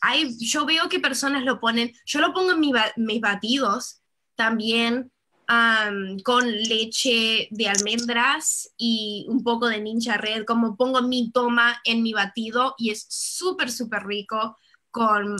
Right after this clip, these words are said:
arándanos y kale y muchas diferentes cosas. Y también es súper rico para ponerle muchos vegetales ahí adentro,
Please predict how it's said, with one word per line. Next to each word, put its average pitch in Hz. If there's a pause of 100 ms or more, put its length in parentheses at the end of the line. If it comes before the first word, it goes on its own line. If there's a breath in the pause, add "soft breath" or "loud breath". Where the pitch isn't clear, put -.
(560)
arándanos 226
y 202
kale 208
y 185
muchas 226
diferentes 220
cosas. 208 (240 soft breath)
Y 247
también 269
es 302
súper 302
rico 285
para 262
ponerle 226 (220)
muchos 262
vegetales 226
ahí 285
adentro, 311